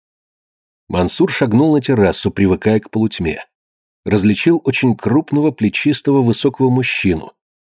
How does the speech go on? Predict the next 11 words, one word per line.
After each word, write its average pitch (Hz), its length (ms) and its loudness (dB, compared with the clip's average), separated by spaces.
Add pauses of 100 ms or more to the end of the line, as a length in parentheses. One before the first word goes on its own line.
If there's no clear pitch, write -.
Даже 113 240 -4
несмотря 123 440 0
на 117 100 0
то, 131 100 0
что - 160 -4
тот 110 160 -4
сидел, 120 500 -2
это - 180 -2
бросалось 101 500 0
в 85 80 -14
глаза. 98 440 -4